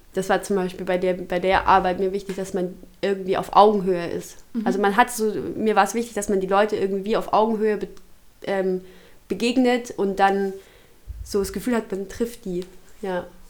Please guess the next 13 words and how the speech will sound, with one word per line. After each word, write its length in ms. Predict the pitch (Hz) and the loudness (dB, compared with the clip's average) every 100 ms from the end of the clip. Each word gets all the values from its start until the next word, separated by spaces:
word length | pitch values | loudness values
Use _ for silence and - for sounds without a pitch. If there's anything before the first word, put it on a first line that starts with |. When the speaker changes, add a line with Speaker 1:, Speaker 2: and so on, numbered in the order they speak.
| - - - | -20 -14 -2
Speaker 1:
Und 160 | 226 | 4
das 160 | 233 233 | 4 6
wäre 100 | 233 | 2
zum 120 | 214 | 4
Beispiel 260 | 196 196 196 | 0 2 0
was, 160 | 196 | 0
was 100 | 202 | -4
ich 80 | - | -8
besprechen 560 | 185 - 196 190 180 175 | -10 -8 -6 -2 -2 0
würde. 360 | 180 180 185 190 - - | 0 0 -2 -6 -16 -6
Speaker 2:
Ja. 240 | 220 214 - - - | -4 -4 -8 -16 -6
Speaker 1:
Und, 440 | 190 190 190 - - | -2 -2 -2 -6 -8
ähm, 240 | - | -6